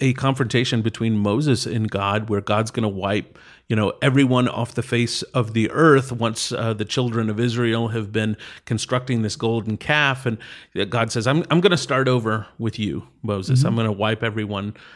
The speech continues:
Speaker 1: else off the face of the earth." And Moses says, "No, you're not gonna do it." And God says, "What do you mean? I'm God. I can do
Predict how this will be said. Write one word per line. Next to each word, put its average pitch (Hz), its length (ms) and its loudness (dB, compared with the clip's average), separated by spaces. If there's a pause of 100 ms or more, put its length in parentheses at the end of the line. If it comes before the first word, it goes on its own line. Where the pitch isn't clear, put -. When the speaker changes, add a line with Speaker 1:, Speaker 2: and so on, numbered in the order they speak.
Speaker 1:
else 113 180 -2
off 101 180 0
the 110 60 -20
face 107 220 -4
of 117 60 -16
the 107 80 -2
earth." 127 180 0
And 113 100 -4
Moses 104 200 -2
says, 101 180 -8
"No, 123 280 0 (220)
you're 113 100 -2
not 104 140 -2
gonna 104 180 -2
do 120 180 2
it." - 160 0 (340)
And 113 100 -2
God 101 220 -2
says, 98 180 -6
"What 127 120 0
do 135 60 0
you 135 40 0
mean? 160 140 0
I'm 107 140 -2
God. 113 340 6
I 104 80 0
can 120 180 2
do 113 340 4